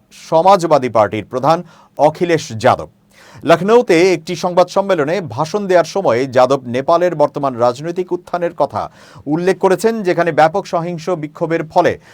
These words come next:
পঞ্চাশ জনেরও বেশি প্রাণহানি এবং সরকারি সম্পত্তির ব্যাপক ক্ষতি হয়েছে। দলীয় কর্মসূচিতে অখিলেশ জানান, ভোট চুরি বন্ধ না হলে নেপাল বা বাংলাদেশের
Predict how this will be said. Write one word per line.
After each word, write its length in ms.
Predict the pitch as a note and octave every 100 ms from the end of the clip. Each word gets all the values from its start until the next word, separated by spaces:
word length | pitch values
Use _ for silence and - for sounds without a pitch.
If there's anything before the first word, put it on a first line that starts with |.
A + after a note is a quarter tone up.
| _ -
পঞ্চাশ 380 | G3 G3 G#3 E3
জনেরও 440 | C#3+ G3 F3+ C#3+
বেশি 220 | A#2+ B2
প্রাণহানি 520 | - B2 B2+ D#3 A#3
এবং 220 | A3+ G3 F#3
সরকারি 480 | - G3 F3 G3+
সম্পত্তির 640 | F#3+ F#3 D#3+ E3+ - F3 E3
ব্যাপক 340 | D3 D#3 F3+
ক্ষতি 260 | - D#3 A2+
হয়েছে। 380 | G#2 G2 G2+ - _ - - C#3
দলীয় 320 | F3 A#3 A#3+
কর্মসূচিতে 720 | A3+ G3 G3 G#3 G3 F#3 D3
অখিলেশ 480 | C3 C3 E3 D#3+ D3
জানান, 360 | C#3 D3+ G#3+ A#3 - - -
ভোট 320 | A#2 G3 G#3+
চুরি 340 | G#3 G#3 F3 A#2+
বন্ধ 300 | A#2 E3 E3+
না 200 | F3+ D#3
হলে 260 | D#3 C3+
নেপাল 340 | A2+ D#3 F3+ F3+
বা 120 | D#3+
বাংলাদেশের 540 | C3+ C#3 D#3 D3 E3+